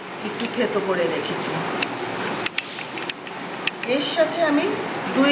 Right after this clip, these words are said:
টেবিল চামচ আদা কুচি মিশাবো।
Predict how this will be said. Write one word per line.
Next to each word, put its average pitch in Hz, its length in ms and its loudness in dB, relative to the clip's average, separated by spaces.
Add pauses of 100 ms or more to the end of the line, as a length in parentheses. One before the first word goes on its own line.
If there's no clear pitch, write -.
(120)
টেবিল 240 380 8
চামচ 233 380 8 (460)
আদা 220 260 10
কুচি 226 300 6
মিশাবো। 180 500 4